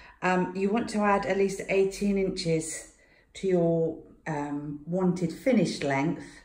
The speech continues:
um, to allow for wastage. In fact, it's eighteen inches plus about five percent of your overall length, um, but that's for another day. So anyway, they're cut. So now the super technical bit,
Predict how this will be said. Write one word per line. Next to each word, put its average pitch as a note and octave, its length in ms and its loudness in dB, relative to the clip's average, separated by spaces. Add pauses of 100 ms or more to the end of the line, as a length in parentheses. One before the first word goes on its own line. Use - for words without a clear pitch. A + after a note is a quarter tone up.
(640)
um, D3+ 560 -2
to F3+ 160 -2
allow F3+ 220 2
for F3+ 160 -4
wastage. F3+ 480 0
In F3+ 120 -8
fact, - 220 -2
it's - 120 -8
eighteen G3+ 360 0
inches D#3+ 300 -2
plus - 360 -12
about - 280 -6
five E3+ 280 -4
percent D#3 340 -4
of D3+ 100 -8
your D#3+ 160 -4 (240)
overall D#3 360 -4
length, C#3+ 360 -6 (720)
um, D3+ 180 -2
but E3 140 0
that's E3+ 240 -4
for - 80 -6
another D#3+ 240 -2
day. C#3 360 -6
So G3+ 240 0
anyway, E3 380 4
they're A3 240 4
cut. - 580 -4 (840)
So E3 440 2 (160)
now A#3 360 4
the A3 80 0
super - 380 -2
technical G3+ 500 -2
bit, - 480 0